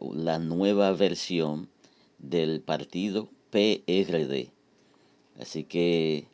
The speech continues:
hoy el país está prácticamente de fiesta porque la mayoría quería un cambio de gobierno después de tantos años,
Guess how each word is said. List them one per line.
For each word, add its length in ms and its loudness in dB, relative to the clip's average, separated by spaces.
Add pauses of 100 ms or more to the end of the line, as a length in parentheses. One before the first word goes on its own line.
(540)
hoy 460 0
el 160 0
país 340 2
está 420 0
prácticamente 680 -2
de 80 0
fiesta 640 -2
porque 580 -2 (400)
la 220 -2
mayoría 680 0 (540)
quería 680 0
un 180 -2
cambio 640 -2
de 160 -4
gobierno 540 0 (540)
después 880 -2
de 240 -6
tantos 560 -4
años, 560 -4